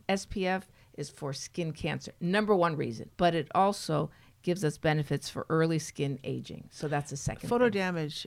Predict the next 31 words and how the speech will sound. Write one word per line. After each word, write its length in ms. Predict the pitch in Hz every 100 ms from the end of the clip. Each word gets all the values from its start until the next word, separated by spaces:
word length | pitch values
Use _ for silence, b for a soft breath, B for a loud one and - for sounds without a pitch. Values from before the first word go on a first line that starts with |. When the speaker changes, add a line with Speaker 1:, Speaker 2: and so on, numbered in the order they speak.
| -
Speaker 2:
is 220 | 170 165
what 160 | 165 -
we're 100 | 156
trying 300 | - 143 151
to 120 | 147
fight. 580 | 143 - - 147 - - -
And 180 | 175 170
this 220 | 170 160
is 120 | 170 160
definitely 420 | 160 156 170 170
one 220 | 165 160
of 100 | 151
the 240 | 156 151 - B
formulas 640 | - 220 202 165 151 151
that 120 | -
will 120 | 185
help 260 | 147 147 147 -
stop 380 | - - 143 -
the 80 | 143
photo 260 | 139 127
aging. 380 | 123 165 160 87
And 120 | 156
that's 160 | 165 160
what 100 | 170
we're 80 | 165
talking 320 | - 160 160
about. 220 | 139 -
It's 220 | 170 160
more 260 | 190 180 180
than 200 | 170 160
just 480 | 156 151 - -